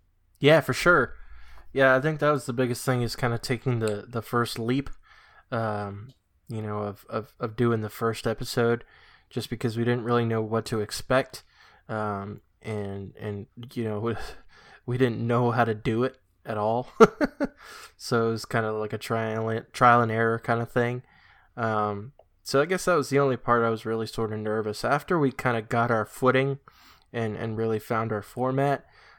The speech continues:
um, you know, it's, it hasn't, it's gone just fine. Um, so I think that nervousness has kinda gone away. <laughs>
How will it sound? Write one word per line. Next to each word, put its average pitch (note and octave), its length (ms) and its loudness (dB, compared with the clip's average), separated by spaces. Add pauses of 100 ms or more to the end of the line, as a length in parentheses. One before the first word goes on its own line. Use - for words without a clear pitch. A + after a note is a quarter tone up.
(160)
um, A2 640 0 (300)
you A2+ 120 -6
know, G#2 280 -8 (160)
it's, - 220 -8
it B2 260 -6
hasn't, C#3 380 -2 (120)
it's - 220 -4 (240)
gone C3 260 4
just C#3 220 -2
fine. B2 420 0 (560)
Um, G#2 480 -2 (260)
so A2 280 -2
I G#2+ 60 -2
think A#2+ 240 -2
that A2+ 200 0
nervousness A2 680 -6
has A2+ 200 -6
kinda G#2 380 -6 (200)
gone A#2 220 0
away. G#2 320 -4 (200)
<laughs> E3 120 2